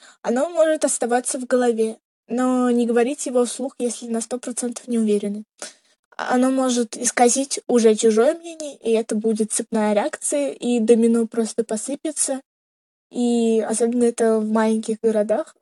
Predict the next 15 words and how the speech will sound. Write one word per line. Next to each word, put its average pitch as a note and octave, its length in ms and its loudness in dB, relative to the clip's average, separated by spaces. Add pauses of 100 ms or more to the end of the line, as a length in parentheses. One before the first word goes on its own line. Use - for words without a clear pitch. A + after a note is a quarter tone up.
(420)
Для A#3 160 4
больших A3 380 0
это, A3+ 160 -6
наверное, A3 340 0
не G#3+ 140 -2
так - 220 -8
актуально, C#4 520 0
потому C4+ 380 -2
что - 220 0
даже A#3 260 4
соседи A#3 460 4
не A3 180 6
знают G#3+ 260 6
друг A3 220 6
друга. A3 400 4